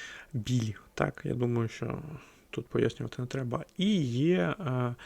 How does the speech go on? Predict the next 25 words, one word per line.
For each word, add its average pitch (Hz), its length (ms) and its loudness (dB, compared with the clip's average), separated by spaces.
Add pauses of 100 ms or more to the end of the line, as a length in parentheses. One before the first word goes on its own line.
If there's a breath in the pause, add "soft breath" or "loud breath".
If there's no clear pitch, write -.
(300 loud breath)
знову 135 340 4
ж - 80 -4
таки, 131 240 -2
ще - 200 4
один 117 220 2
критерій 196 600 2 (180)
під 120 140 0
назвою 120 640 2 (280)
ступінь, 190 540 2 (140)
так, 170 300 2 (240 loud breath)
а 127 100 4
саме 147 320 2
скільки - 440 0
людей 127 500 6 (300 loud breath)
може 123 380 6
постраждати 139 1040 2
або 127 340 6
отримати 117 500 2
це - 160 -6
задоволення. 120 760 0 (520 loud breath)
В - 60 -20
принципі, 170 680 4
якщо 139 300 2
користуватися 156 720 0
цими 120 460 0